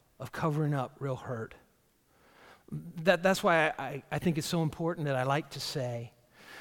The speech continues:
here at Valley Christian Church, we have one rule, no perfect people allowed. We've all got stuff. We're all working on our stuff. We're all, we are all inviting God into our lives. Like, "I, we can't do this on our own. We, we need your help, Lord."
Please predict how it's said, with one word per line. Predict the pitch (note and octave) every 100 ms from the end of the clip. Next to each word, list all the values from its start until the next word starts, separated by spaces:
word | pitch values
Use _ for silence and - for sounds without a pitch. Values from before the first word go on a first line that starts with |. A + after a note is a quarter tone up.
| - - - -
here | F3
at | F#3
Valley | F3 E3+
Christian | F3 G3 F3+ F3+
Church, | F#3+ D3+
we | D3+
have | C3+
one | D3+
rule, | D#3+ C#3+ A#2 -
no | D#3
perfect | D#3+ F#3+ F3+ F3+
people | F#3+ E3 D3
allowed. | D3 C3 A2 - - _ _ _ _ _ _ _ _ _ _ _ _ -
We've | F3+ E3+
all | E3+
got | G3+ G3
stuff. | - G3 E3
We're | E3+
all | E3+ F#3+
working | F#3 F#3+ G3+
on | F3 F3
our | D#3+
stuff. | - F3 E3+
We're | F#3+
all, | F#3 G3 - - -
we | E3+ E3+
are |
all | E3 G3+
inviting | F#3+ D3 F#3+ F#3
God | E3 F3+ F3
into | F#3 F3+ F3
our | D#3+
lives. | D#3 D#3+ E3+ D#3+
Like, | D#3+ C#3 -
"I, | E3 -
we | E3
can't | F#3+ F#3+ A3+ E3
do | E3 F#3+
this | F3 D3 B2+
on | - D#3
our | D#3
own. | E3 D3
We, | E3+
we | D3+ D#3+
need | E3 F3+ D#3+
your | E3+
help, | C#3 F3 E3 -
Lord." | C3+ C3+ C#3